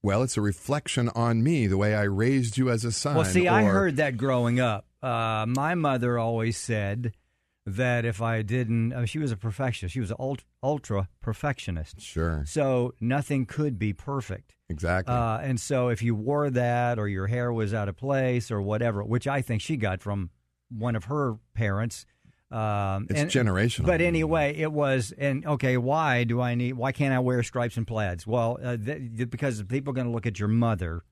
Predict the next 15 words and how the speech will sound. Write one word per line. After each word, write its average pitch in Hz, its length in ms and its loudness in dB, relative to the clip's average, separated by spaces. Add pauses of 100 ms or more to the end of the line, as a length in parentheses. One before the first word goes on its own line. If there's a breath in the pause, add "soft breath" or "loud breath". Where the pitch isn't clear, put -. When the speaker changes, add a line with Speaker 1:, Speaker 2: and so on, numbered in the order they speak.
(140)
Speaker 1:
Yeah, 143 300 2
it's 110 140 0
a 131 40 2
Speaker 2:
And 127 60 2
Speaker 1:
reflection 127 400 2
Speaker 2:
s-, 110 80 4
Speaker 1:
on 98 140 2
me. 69 180 -2
Speaker 2:
That's 135 220 0
what 123 120 0
she 123 140 0
always 95 220 -2
said. 165 200 -12 (100)
Speaker 1:
Exactly. 113 540 0
Speaker 2:
Yeah. 85 100 -4